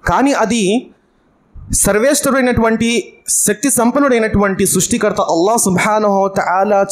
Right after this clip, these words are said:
చెప్పినది కాదు. అల్లాహ్ సుబ్హానహు వ తఆలా చేయమని ఆదేశించినది కాదు. అది ఒక మనిషి గాని, ఒక సమూహం గాని, ఒక వర్గం గాని చేసుకున్నటువంటిది, లేకపోతే అది వారి యొక్క అభిప్రాయము.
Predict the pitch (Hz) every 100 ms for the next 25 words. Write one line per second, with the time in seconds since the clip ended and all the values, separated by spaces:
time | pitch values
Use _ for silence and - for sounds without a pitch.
0 | - 156 214 214 226 185 165 127 95 -
1 | - - _ _ - - - - - -
2 | 180 220 233 214 180 165 220 226 214 196
3 | 196 165 196 214 202 - - - - -
4 | 175 226 233 220 156 170 226 226 214 196
5 | 180 - 156 147 131 156 190 160 147 127
6 | 147 247 202 139 123 127 190 180 180 -
7 | 190 269 240 202 160 156 190 202 208 233
8 | 247 262 - - _ _ _ _ _ _
9 | _ _ _ _ _ _ - 208 254 320
10 | 269 214 196 226 226 233 - 226 226 226
11 | 214 208 180 214 202 190 196 196 190 196
12 | 175 175 131 139 185 220 - 180 190 185
13 | 147 117 98 82 -